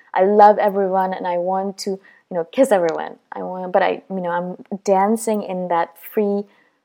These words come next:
joyful manner. I don't actually really pay attention to what's going on around me.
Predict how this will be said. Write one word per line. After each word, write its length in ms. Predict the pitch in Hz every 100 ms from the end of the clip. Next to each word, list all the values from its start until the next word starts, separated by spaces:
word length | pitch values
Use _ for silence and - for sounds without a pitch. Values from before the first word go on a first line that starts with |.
| _ _ -
joyful 480 | - 202 208 214 214
manner. 480 | 180 165 165 175 180 _ _ _ _ _ _ - -
I 60 | 233
don't 160 | 269
actually 280 | 285 277 269
really 160 | 247 240
pay 160 | 226
attention 420 | 214 214 208 214 208
to 100 | 202
what's 160 | 196
going 240 | - 190 190
on 160 | 180
around 320 | 175 180 185
me. 200 | 190 -